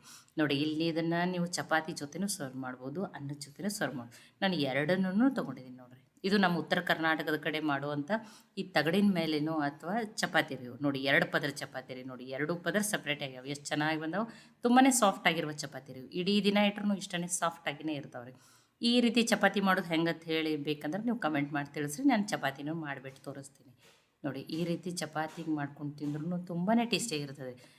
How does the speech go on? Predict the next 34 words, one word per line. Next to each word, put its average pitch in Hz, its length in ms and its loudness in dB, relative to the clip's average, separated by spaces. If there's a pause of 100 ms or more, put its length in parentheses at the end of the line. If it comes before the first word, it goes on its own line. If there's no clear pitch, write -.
(140)
ಯಾವುದೇ 151 300 2
ಕಾಯಿ 151 440 0
ದಿನಸು, 143 400 -4
ಕಾಳು 147 340 0
ದಿನಸು, 147 280 -4
ಎಲ್ಲ 143 200 -4 (220)
ಪಲ್ಯ 175 260 0
ಬೇಜಾರಾಗಿತ್ತಂದ್ರೂ 160 960 -2
ಇದನ್ನ 185 200 0
ಖಂಡಿತನೂ 151 520 -2
ಟ್ರೈ 151 200 -2
ಮಾಡಿರಿ. 151 680 -4
ಇಲ್ಲಾಂದ್ರೆ 269 420 10
ನೀವು 277 160 12
ಬ್ರೆಡ್ 202 280 6
ಬನ್ 214 240 6
ಜೊತೆ 214 260 2
ತಿಂದ್ರೂ 226 440 6
ಟೇಸ್ಟ್ 220 340 2
ತುಂಬಾನೇ 214 280 4
ಚೆನ್ನಾಗಿರ್ತದೆ 156 680 -2
ರೀ. 135 100 -12 (400)
ಇಲ್ಲ 202 200 6
ನಮಗೆ 196 260 6
ಚಪಾತಿನೂ 180 480 6
ಮಾಡೋದು 233 280 10
ಬೇಜಾರಾಗೈತೆ 180 640 2
ಅಂದ್ರೆ 180 180 2
ನೀವು 220 180 4
ಬರೀ 156 180 4
ಇದು 160 180 0
ಮೊಸರು 147 300 -2
ಒಗ್ಗರಣೆಯನ್ನು 160 480 0
ಮಾಡ್ಕೊಂಡ್ಬಿಟ್ಟು 147 600 0